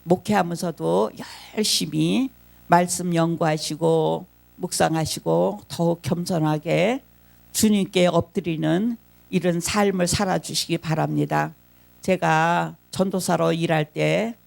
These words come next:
제가 우리 동력자들, 우리 후배들한테 많이 얘기를 했어요. "준비해라. 우리는 정말 연구하고,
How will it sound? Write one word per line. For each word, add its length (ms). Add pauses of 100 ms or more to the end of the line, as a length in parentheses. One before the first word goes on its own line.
(180)
제가 320
우리 460
동력자들, 880
우리 220
후배들한테 920 (400)
많이 400
얘기를 280
했어요. 580 (340)
"준비해라. 920 (440)
우리는 720 (200)
정말 840 (300)
연구하고, 840